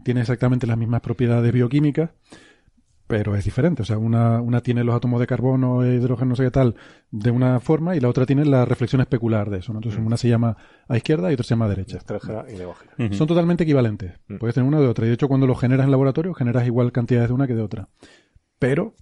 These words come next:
Speaker 1: los bichos que viven en la Tierra las hacen a izquierda. Si tú tienes un bombardeo constante de, de,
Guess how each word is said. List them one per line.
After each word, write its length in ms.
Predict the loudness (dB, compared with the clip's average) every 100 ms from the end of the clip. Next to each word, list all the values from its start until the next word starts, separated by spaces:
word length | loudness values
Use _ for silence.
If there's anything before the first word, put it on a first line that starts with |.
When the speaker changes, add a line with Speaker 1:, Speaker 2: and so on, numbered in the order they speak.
| _ -6 -6 -10 -14 _
Speaker 1:
los 200 | -4 0
bichos 320 | 0 -2 -4
que 160 | -4 -2
viven 160 | -2 0
en 80 |
la 60 | 0
Tierra 320 | 0 -2 -4 _ _ -6
las 160 | -2
hacen 180 | 0 -2
a 40 | -4
izquierda. 420 | -8 -12 -14 -20 _ _ -20 -20 _
Si 140 | -6 -2
tú 100 | 0
tienes 160 | 2
un 60 | 2
bombardeo 340 | 0 0 0 0
constante 540 | -2 0 -2 -2 -4
de, 420 | -4 -6 -6 -4
de, 160 | -4